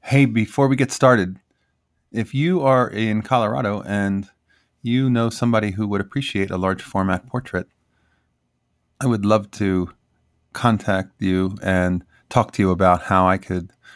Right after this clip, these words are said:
bring my large format camera out to maybe your grandmother, your grandpa, your parents, even your children, and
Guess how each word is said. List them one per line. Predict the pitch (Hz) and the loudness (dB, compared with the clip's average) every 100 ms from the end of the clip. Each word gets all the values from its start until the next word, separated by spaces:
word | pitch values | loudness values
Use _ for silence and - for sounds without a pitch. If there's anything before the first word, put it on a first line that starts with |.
| _ - | _ -6
bring | 95 90 | -2 0
my | 90 | 0
large | 87 90 - | 0 -2 -2
format | - 87 85 - | -4 -2 -4 -4
camera | 98 87 85 - | -2 -2 -2 -4
out | 90 - - | -6 -6 -8
to | - 92 90 85 _ _ _ _ _ _ _ _ - | -4 -2 -2 -6 _ _ _ _ _ _ _ _ -6
maybe | 92 90 | -2 -2
your | 85 | -2
grandmother, | 87 113 117 113 107 104 | 2 6 8 8 6 4
your | 92 82 92 - _ _ _ _ _ _ _ _ | 2 -2 -8 -14 _ _ _ _ _ _ _ _
grandpa, | - 104 104 113 104 101 92 _ _ _ _ _ _ _ _ _ - | 0 0 2 4 6 6 2 _ _ _ _ _ _ _ _ _ -14
your | 90 | -14
parents, | - - 101 98 98 92 - - - _ _ _ _ _ - | -12 -4 0 0 0 -2 -8 -14 -16 _ _ _ _ _ -2
even | 147 160 | 0 2
your | 123 | 0
children, | - 131 92 82 - _ _ _ - | 4 2 2 -6 -10 _ _ _ -4
and | 110 104 101 101 | 2 4 4 2